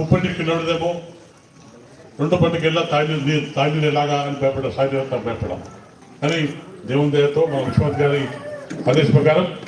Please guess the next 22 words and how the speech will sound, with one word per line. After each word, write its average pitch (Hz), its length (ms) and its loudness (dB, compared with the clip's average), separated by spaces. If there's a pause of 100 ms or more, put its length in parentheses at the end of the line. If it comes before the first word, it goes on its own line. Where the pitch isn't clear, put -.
(160)
మేమంతా 139 360 2
కొట్టి 151 240 0 (520)
మూడు 151 220 4
రోజుల్లో 165 260 4 (200)
నీరు 135 260 2
కొట్టే 147 200 2
ఈరోజు 160 220 4 (100)
నూట 156 200 4
ఐదు 143 240 2
టీమ్స్ 151 200 4 (100)
స్టాక్ 123 280 2
ఉంది. - 160 0 (840)
ఇంకో 151 200 8
టైంలో 170 320 4
మళ్ళీ 180 180 8 (140)
నూట 165 120 6 (100)
ఐదు 160 120 4
నుంచి 135 200 2
నూట 147 180 4
ఐదు 127 160 0 (280)
టీమ్, 175 180 4 (160)
టీమ్స్ 180 220 6